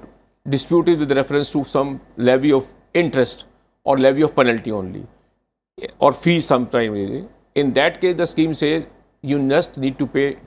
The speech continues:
twenty-five percent of that, nothing else. So a person has been levied a penalty of one lakh rupees, there is no other dispute pending,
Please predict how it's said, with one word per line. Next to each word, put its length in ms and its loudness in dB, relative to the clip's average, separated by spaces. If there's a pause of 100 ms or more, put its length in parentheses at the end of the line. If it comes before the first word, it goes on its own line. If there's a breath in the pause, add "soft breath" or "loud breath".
(120)
twenty-five 500 -2
percent 300 -6
of 140 -6
that, 340 -2
nothing 320 -6
else. 220 -10
So 240 -2
a 100 0
person 320 -2
has 140 0
been 140 -2
levied 260 2
a 40 0
penalty 320 -4
of 100 0
one 140 0
lakh 140 0
rupees, 320 -4 (180)
there 140 4
is 100 -2
no 160 4
other 140 2
dispute 400 -2
pending, 320 -2